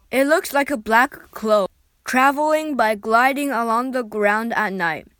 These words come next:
Normally, it's about half an inch thick. It can appear thicker if it's just eaten someone. It kills its victims by suffocating them as they sleep, then digesting them in their beds.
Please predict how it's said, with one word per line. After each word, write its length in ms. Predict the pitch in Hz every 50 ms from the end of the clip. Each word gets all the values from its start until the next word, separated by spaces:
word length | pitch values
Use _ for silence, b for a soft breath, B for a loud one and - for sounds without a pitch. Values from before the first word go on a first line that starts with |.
| _ b b b b b b b b b b b
Normally, 640 | 233 240 285 320 330 311 269 247 226 214 214 220 226
it's 220 | 175 - 202 -
about 360 | 247 220 208 214 214 214 226
half 240 | 233 247 262 277 302
an 140 | 294 269 254
inch 320 | 254 247 247 240 - -
thick. 480 | - - - 247 214 127 - - - - - _ _ b b b b b b b b b
It 140 | - 247 254
can 160 | 294 302 285
appear 380 | 269 247 220 - 254 247 240 254
thicker 480 | 254 - 285 302 311 - 220 196 190
if 240 | 202 - 214 208 208
it's 240 | 233 220 - - -
just 360 | - - 240 240 247 - - -
eaten 420 | - 240 247 220 240 220 202 190
someone. 480 | - 185 139 120 98 - 101 107 202 - _ _ _ B B B B B B B B B
It 120 | 240 247
kills 320 | - - 311 339 359 370 349
its 200 | 339 311 - -
victims 640 | 214 208 233 240 254 - - 233 196 208 214 202 202
by 180 | 214 208 214
suffocating 760 | 233 - - 294 277 294 302 - - 294 294 285 294 285 277
them 200 | 233 240 240 247
as 220 | 240 226 240 233 214
they 140 | 226 233 233
sleep, 460 | - - - 269 262 233 - - - - b b b b b b b b b b -
then 240 | 240 240 254 262 220
digesting 760 | 262 247 240 233 220 202 254 285 311 - - 269 226 220 202
them 220 | 196 196 202 208
in 140 | 190 202 202
their 140 | 196 196 196
beds. 500 | 180 185 202 196 165 - - - -